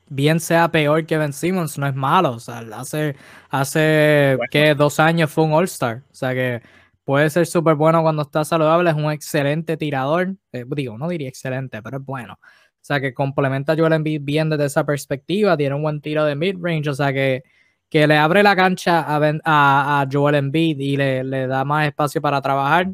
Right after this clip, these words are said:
Speaker 1: Y si adquieren a otro jugador como Malik Beasley, para que pueda venir desde la banca, mejor aún. Es que Filadelfia ha tenido ese problema el año pasado con, con su segunda unidad.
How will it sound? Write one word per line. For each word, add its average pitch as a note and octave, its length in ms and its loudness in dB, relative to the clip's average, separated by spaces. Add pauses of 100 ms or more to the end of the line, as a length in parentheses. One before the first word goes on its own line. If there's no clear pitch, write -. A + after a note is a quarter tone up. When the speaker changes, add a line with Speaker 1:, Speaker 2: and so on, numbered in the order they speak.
Speaker 1:
Y C#3 280 -2
si - 160 -6
adquieren C3 440 -6
a E3 100 4
otro E3 180 0
jugador E3 300 2
como D#3+ 180 -6
Malik D3+ 340 0
Beasley, G#3+ 500 0 (360)
para D3 120 2
que C3+ 80 2
pueda C3+ 180 6
venir E3 280 4
desde E3 160 2
la D#3 80 6
banca, G#3+ 540 4
mejor C#3+ 320 2
aún. C#3 500 2
Es - 180 -20
que B2+ 380 -6
Filadelfia C#3 500 -4
ha D#3 40 -2
tenido D#3 260 -4
ese D3+ 140 -8
problema C#3+ 580 -2 (420)
el C#3 160 0
año D3 160 2
pasado D3 440 2
con, C3+ 440 -2
con B2 380 -4
su C3 160 -6
segunda C3 380 -2
unidad. D#3+ 440 0